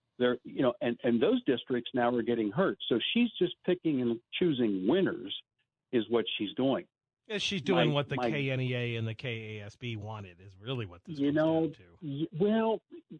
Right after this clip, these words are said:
Speaker 1: yeah, but John, they, she also, you know, the, the expansion of the tax credit scholarship was in there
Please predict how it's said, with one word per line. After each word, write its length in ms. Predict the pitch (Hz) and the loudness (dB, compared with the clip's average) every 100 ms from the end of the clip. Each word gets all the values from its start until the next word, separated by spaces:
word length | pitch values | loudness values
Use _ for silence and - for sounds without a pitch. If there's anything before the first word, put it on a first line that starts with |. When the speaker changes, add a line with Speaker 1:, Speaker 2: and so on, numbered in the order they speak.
| - | -4
Speaker 1:
yeah, 500 | 156 180 214 202 196 185 | 0 2 2 2 2 0
but 240 | - 160 147 | -2 -2 0
John, 420 | 165 165 170 165 139 | 0 2 2 0 0
they, 320 | 143 143 135 _ _ _ _ - | 0 0 -4 _ _ _ _ 0
she 120 | 156 | 4
also, 300 | 170 208 160 - | 4 2 -2 0
you 120 | 165 | 2
know, 120 | 151 | 2
the, 160 | 143 143 | 0 -2
the 160 | 147 127 | 0 0
expansion 520 | - - 175 170 135 | 0 0 2 2 0
of 60 | 120 | 0
the 100 | 104 | 0
tax 220 | 147 147 - | 0 -2 0
credit 260 | 107 92 - | 0 0 -2
scholarship 640 | 104 92 92 - 107 - | -2 0 0 0 -2 -2
was 100 | 95 | -2
in 180 | 107 95 | 0 2
there 160 | 98 | 2